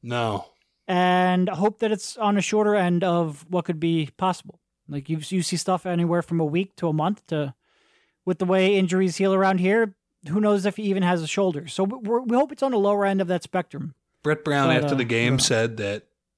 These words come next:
Speaker 1: you know, he was, I, I think, in describing it, said loud and clear, we should hear that there's no structural damage and that he'll be back for the stretch run. And selfishly, that's a good thing for a coach, but also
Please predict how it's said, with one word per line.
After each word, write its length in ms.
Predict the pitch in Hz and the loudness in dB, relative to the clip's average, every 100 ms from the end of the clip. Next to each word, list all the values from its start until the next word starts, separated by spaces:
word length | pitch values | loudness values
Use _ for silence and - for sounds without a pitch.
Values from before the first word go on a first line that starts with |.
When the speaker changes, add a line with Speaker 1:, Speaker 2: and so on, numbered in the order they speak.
| _ - | _ -4
Speaker 1:
you 140 | 139 | -2
know, 120 | 107 | -2
he 120 | 139 123 | 0 0
was, 380 | 110 101 - - _ _ _ _ 131 | 0 -2 -6 -8 _ _ _ _ -12
I, 80 | |
I 140 | - 117 | -6 -6
think, 480 | - 156 131 - - _ _ _ _ - | -2 -2 -2 -6 -18 _ _ _ _ -6
in 140 | 127 | -2
describing 540 | 120 - 135 127 127 | 0 2 2 2 2
it, 240 | 120 117 - | 0 -2 -2
said 580 | - 117 110 104 98 - _ _ _ | 0 0 0 -2 -6 -14 _ _ _
loud 320 | 127 131 131 127 | -4 2 2 2
and 120 | 120 | -2
clear, 400 | - 120 131 139 | -2 0 2 2
we 100 | 123 | 0
should 180 | 127 120 | -2 0
hear 200 | 127 127 | 2 2
that 200 | 123 120 | 0 -2
there's 200 | 127 123 | -2 0
no 420 | 120 117 117 117 113 | 0 0 0 -2 -6
structural 640 | - 131 120 139 127 110 | -4 -2 -2 -2 -2 -2
damage 680 | 107 107 113 127 131 - - _ _ _ _ _ - | -2 -4 -2 -2 -2 -8 -12 _ _ _ _ _ -4
and 260 | 120 117 | -2 -2
that 240 | 110 110 - | -2 -4 -2
he'll 120 | 117 | -4
be 180 | 107 107 | -2 -4
back 500 | 110 110 113 - - - - _ | 0 0 0 -4 -12 -14 -20 _
for 140 | 135 | -4
the 100 | 107 | -4
stretch 340 | - 135 131 143 | -2 -2 0 0
run. 340 | 131 123 120 | 2 2 0
And 300 | 101 95 92 - | -4 -8 -14 -14
selfishly, 680 | - 120 101 110 - 110 107 | -6 -4 -4 -6 -2 -2 0
that's 380 | 104 95 - - _ _ | -2 -4 -6 -8 _ _
a 80 | 127 | -8
good 200 | 113 104 | -8 -6
thing 140 | 113 107 | -6 -6
for 140 | 110 | -8
a 40 | 104 | -2
coach, 360 | 175 151 - | 2 2 0
but 120 | 127 | -2
also 500 | 110 104 - 110 101 | -2 -2 -2 -4 -4